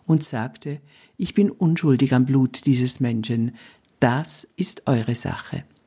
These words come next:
Pontius Pilatus will also nichts zu tun haben mit dieser Sache. Er will sich aus der Verantwortung raushalten.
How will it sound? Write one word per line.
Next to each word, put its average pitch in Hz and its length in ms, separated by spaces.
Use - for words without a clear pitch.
Pontius 175 360
Pilatus 180 720
will 170 180
also 147 380
nichts 190 540
zu - 240
tun 151 300
haben 117 260
mit 139 200
dieser 123 220
Sache. - 480
Er 143 160
will 170 160
sich 185 180
aus 151 160
der 139 120
Verantwortung 127 840
raushalten. 143 760